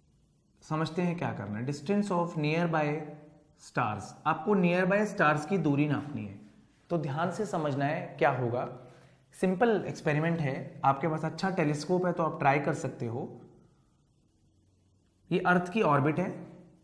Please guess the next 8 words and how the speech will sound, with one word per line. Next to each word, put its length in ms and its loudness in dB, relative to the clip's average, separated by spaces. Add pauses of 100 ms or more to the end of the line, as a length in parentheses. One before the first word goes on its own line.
(460)
Earth's 320 2 (100)
orbit, 300 -6 (960)
फिलहाल 320 6
अर्थ, 340 2 (320)
orbit 340 4 (120)
around 340 4
the 140 -6
sun, 180 0